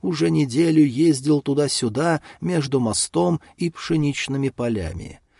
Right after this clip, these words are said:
От постоянного нахождения на солнце он даже загорел.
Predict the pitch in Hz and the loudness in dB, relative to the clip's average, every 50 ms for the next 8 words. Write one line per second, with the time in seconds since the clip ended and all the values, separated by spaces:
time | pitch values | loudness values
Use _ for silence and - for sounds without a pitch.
0 | _ - - 104 110 - - 107 107 - - - 92 90 98 120 127 120 113 107 | _ -8 -6 -6 -6 -4 -4 -4 -4 -4 -4 -4 -4 -2 -2 -2 -2 0 -2 -2
1 | 104 98 98 95 95 - - 104 101 101 104 110 123 131 127 123 113 107 101 90 | -2 -2 -4 -4 -6 -4 -6 -6 -6 -4 -2 0 0 0 0 0 -2 -4 -4 -4
2 | 87 87 - - - 127 147 160 165 147 - - 170 165 160 151 - - - - | -6 -6 -6 -4 -2 0 0 0 0 0 -2 -2 -2 -2 -4 -4 -6 -10 -16 -6
3 | - 165 165 160 156 143 117 113 113 113 113 110 107 117 113 107 110 110 104 110 | -2 0 2 2 0 0 -2 -2 -2 0 -2 -2 -2 -4 -4 -4 -4 -4 -4 -4
4 | 101 98 95 90 85 80 - 80 - | -4 -4 -4 -4 -6 -6 -8 -10 -14